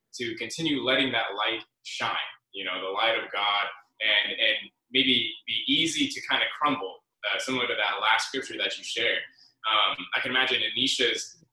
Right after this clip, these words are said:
place, you know, if I was in that place, I don't know, if I was with you and you was a big hot shot, height of your solo career,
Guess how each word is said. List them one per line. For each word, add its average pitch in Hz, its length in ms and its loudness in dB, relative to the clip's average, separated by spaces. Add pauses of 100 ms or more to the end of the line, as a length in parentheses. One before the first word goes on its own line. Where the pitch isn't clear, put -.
place, 113 340 0
you - 60 -6
know, 104 140 0
if 117 100 -2
I 139 60 6
was 147 100 4
in 147 60 0
that 139 160 0
place, 139 240 2
I 127 40 4
don't 123 120 2
know, 117 100 2
if 107 200 2
I 113 40 4
was 117 140 0
with 123 180 -2
you 123 260 4
and 101 280 4 (120)
you - 60 -4
was - 180 -6
a - 60 -20
big 120 160 4
hot 127 260 4
shot, 123 200 2 (120)
height 123 160 4
of 123 80 0
your 123 120 -4
solo 127 280 0
career, 139 540 2